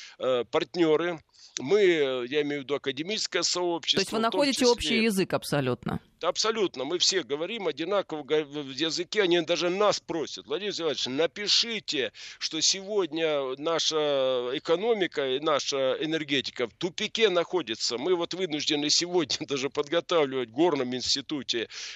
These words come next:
Speaker 1: плюс Фрайбергская академия участвует, э, это Германия, э, Саксония.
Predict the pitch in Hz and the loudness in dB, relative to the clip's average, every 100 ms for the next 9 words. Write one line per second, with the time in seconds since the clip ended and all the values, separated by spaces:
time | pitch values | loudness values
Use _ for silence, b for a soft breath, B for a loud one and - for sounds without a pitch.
0 | B 143 202 170 - 143 170 175 185 - | B -2 2 2 0 2 2 2 0 0
1 | 170 143 170 165 127 123 143 - 135 - | -2 0 0 2 0 -2 -2 0 0 -2
2 | 117 113 107 117 117 117 127 113 156 165 | -6 -8 -8 -8 -6 -4 -6 -2 0 2
3 | 127 104 92 - B B B - 123 - | 0 0 -6 -8 B B B -2 0 2
4 | 160 - 175 123 101 98 | 2 2 2 0 0 -2